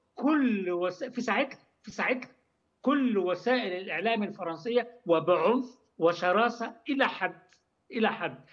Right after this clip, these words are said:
إن رئيس تحرير صحيفة كبيرة، آه، يعني يعيب على رئيس ماكرون إنه في ظروفه السياسية الداخلية الحالية، عارف حضرتك في تعايش دلوقتي مع رئيس وزراء ليس من قوة رئيس ماكرون،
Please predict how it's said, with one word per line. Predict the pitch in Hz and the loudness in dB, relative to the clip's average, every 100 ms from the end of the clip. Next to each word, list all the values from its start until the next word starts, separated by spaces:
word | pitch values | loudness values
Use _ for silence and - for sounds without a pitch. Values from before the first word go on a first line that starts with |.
| - - - | -20 -2 4
إن | 196 | 6
رئيس | 202 220 311 254 | 6 6 4 4
تحرير | 240 - 269 294 | 0 2 4 4
صحيفة | - 220 - 214 156 208 - _ - | 4 -2 0 -2 0 -4 -6 _ 0
كبيرة، | 180 156 165 156 190 - _ _ _ _ _ _ _ _ _ - | 0 2 0 0 -2 -8 _ _ _ _ _ _ _ _ _ 4
آه، | 180 180 175 170 170 - - _ _ | 6 8 6 4 0 -8 -16 _ _
يعني | 254 202 196 | 0 0 2
يعيب | 196 240 254 | 4 4 4
على | 202 208 | 4 4
رئيس | 233 247 220 | 2 2 0
ماكرون | 208 262 277 - | 2 2 2 0
إنه | 247 254 254 - 233 196 | 2 4 4 0 -8 -8
في | - | -4
ظروفه | 208 240 302 247 202 | 0 2 2 0 -2
السياسية | - 214 - 254 233 | -2 -2 0 2 2
الداخلية | 208 196 196 214 | -2 -6 -6 -6
الحالية، | 196 220 214 240 233 - | -6 -6 -2 -2 -4 -10
عارف | 190 220 | -4 -4
حضرتك | 214 208 220 233 | -2 -2 -2 -2
في | - | -6
تعايش | - 180 214 214 | -4 0 2 0
دلوقتي | 170 180 214 214 214 - _ | -4 -6 -6 -8 -14 -14 _
مع | - 175 | -2 2
رئيس | 180 220 247 | 2 2 0
وزراء | 226 190 220 240 | 2 4 4 4
ليس | 226 269 247 | 4 4 0
من | 220 190 | -4 -4
قوة | - 269 233 | -2 0 -2
رئيس | 208 190 214 202 | -4 -8 -10 -12
ماكرون، | - 214 202 | -6 -4 -4